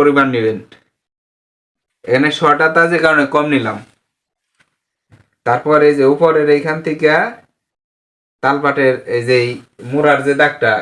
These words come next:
এইভাবে দিবেন। আর দেখেন, এই যে এখানে হাফ ইঞ্চি বাদ রাখবেন, এখানে এই যে বডির মাপ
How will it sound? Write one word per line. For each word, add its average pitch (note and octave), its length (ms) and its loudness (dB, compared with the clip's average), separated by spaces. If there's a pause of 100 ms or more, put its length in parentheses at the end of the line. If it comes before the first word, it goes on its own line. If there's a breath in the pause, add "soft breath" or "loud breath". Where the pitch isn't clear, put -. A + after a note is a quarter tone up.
(140)
এইভাবে C3+ 340 2
দিবেন। D3+ 240 2 (840)
আর A2+ 180 -2
দেখেন, A#2+ 220 -2 (100)
এই A#2 120 0
যে G#2 80 0 (720)
এখানে D3 420 -2 (680)
হাফ B2 280 -10
ইঞ্চি C#3 300 0
বাদ C#3 140 2 (100)
রাখবেন, C#3 320 -2 (160)
এখানে C3+ 300 -2
এই B2 80 -6
যে A#2+ 120 -4
বডির B2+ 300 0
মাপ C#3 120 2